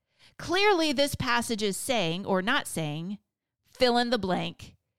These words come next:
is right or wrong. Now, after I fill in that blank, I need to take a closer look, do some thinking, and ask the follow-up question. Is that issue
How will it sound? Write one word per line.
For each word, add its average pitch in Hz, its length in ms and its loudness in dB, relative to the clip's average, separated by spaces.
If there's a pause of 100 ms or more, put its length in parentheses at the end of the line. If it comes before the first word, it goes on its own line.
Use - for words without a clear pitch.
(280)
is 208 240 -2
right 175 360 0 (180)
or 165 120 -4
wrong. 131 320 -8 (1400)
Now, 185 120 0
after 214 160 2
I 214 120 4
fill 214 220 2
in 233 100 0
that 277 160 0
blank, 196 380 -4 (100)
I 226 60 -2
need 247 140 -4
to 285 80 -6
take 285 220 -4
a 294 60 -6
closer 269 380 -2
look, 180 360 -2 (400)
do 208 200 -2
some 330 200 -2
thinking, 170 540 -6 (180)
and 247 140 0
ask 233 380 -2 (120)
the 220 80 -4
follow-up 196 460 0
question. - 440 -10 (680)
Is 320 260 0
that 254 280 0
issue 214 540 0